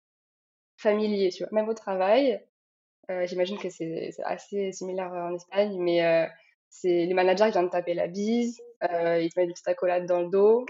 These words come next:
et heu, enfin, tout se passe bien, tu vois ? Le grand manager, heu, celui à qui tu rends des comptes, heu, <laughs> et du coup, c'est, c'est vrai que c'est, au début, je trouvais ça un peu particulier.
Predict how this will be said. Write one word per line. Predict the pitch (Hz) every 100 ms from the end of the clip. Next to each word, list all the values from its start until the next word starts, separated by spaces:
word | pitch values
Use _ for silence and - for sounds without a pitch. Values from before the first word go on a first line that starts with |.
| 427
et | 175 339 165
heu, | 165 160 - - - - - -
enfin, | 180 180
tout | -
se | -
passe | 196 190
bien, | 196
tu | 170 180
vois ? |
Le | 180 170
grand | 175 175
manager, | 165 165 165 185 196 202 175
heu, | 160 170
celui | 170 170 160
à |
qui | - - -
tu | 165
rends | 160 165
des | 175 165
comptes, | 196 190 180
heu, | 185 185 226
<laughs> | 240 - 233 - _ _ _ _ - - - - - - -
et | 185 180
du | 190 -
coup, | 269
c'est, | 226 180
c'est | 175 196
vrai | 226 269
que | 233 180 175 170 170 170 165 170
c'est, | - 165 165 160
au | 175
début, | 175 190
je | 233
trouvais | 185 170
ça | -
un |
peu | 180 214
particulier. | 226 - - 180 175 175